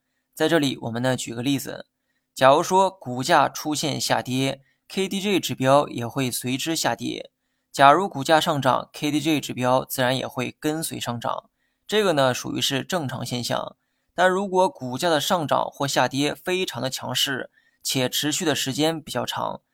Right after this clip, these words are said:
那么同一时期的K D J指标就无法继续跟随股价变化。比如说股价在某一时期持续的大涨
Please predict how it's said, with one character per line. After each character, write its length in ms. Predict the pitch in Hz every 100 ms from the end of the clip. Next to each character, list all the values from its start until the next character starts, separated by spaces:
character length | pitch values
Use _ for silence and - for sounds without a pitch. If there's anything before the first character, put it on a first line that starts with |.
| _ _
那 80 | 143
么 100 | 143
同 240 | 135 139
一 140 | 190 180
时 180 | - 139
期 140 | -
的 180 | 151 131
K 240 | - 165
D 100 | 160
J 200 | 165 180
指 160 | - 123
标 280 | 123 135 143
就 220 | - 123
无 160 | 131
法 200 | 143 123
继 220 | 117 - 151
续 240 | - 127 -
跟 240 | 156 160
随 220 | 156 123
股 180 | - 117
价 160 | 120 117
变 160 | 120
化。 320 | 110 123 - - _ _ _ _ _
比 120 | -
如 160 | 135 160
说 280 | 165 185 190
股 280 | - 131 127
价 180 | 160
在 180 | 156 151
某 220 | 139 123
一 100 | 135
时 160 | 143 -
期 300 | 135 147 156
持 300 | - - 135
续 120 | 131
的 80 | 165
大 160 | 135 127
涨 320 | 120 104